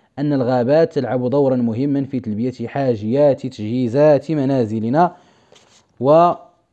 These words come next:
ومعداتها من أثاث ونوافذ وموائد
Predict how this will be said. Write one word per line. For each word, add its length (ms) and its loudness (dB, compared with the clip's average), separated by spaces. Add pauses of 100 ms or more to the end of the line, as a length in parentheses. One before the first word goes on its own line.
(560)
ومعداتها 1160 2
من 260 -2
أثاث 600 4
ونوافذ 1080 0
وموائد 880 4